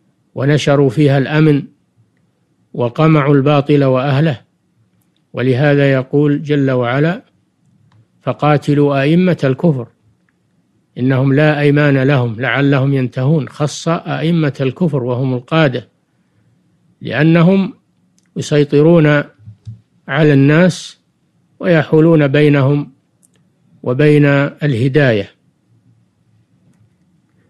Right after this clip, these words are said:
وليس القصد من الجهاد في سبيل الله والقتال في سبيل الله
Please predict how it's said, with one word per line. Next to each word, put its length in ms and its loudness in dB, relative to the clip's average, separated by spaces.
وليس 360 2
القصد 440 0
من 200 4
الجهاد 500 0
في 140 -2
سبيل 380 -2
الله 500 0
والقتال 500 -4
في 140 -4
سبيل 400 -4
الله 420 -4